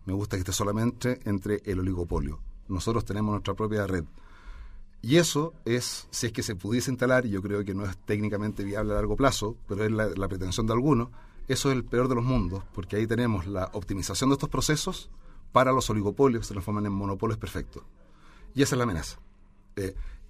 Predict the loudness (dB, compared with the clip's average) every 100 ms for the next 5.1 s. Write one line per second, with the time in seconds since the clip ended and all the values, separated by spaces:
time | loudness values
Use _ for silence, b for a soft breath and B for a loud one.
0 | -2 4 6 6 6 6 6 8 8 6
1 | 4 2 0 -2 b b b b b b
2 | b b -20 -20 -10 -2 2 4 6 4
3 | 6 6 6 4 2 4 4 2 2 0
4 | 0 2 0 0 0 2 2 2 0 0
5 | -6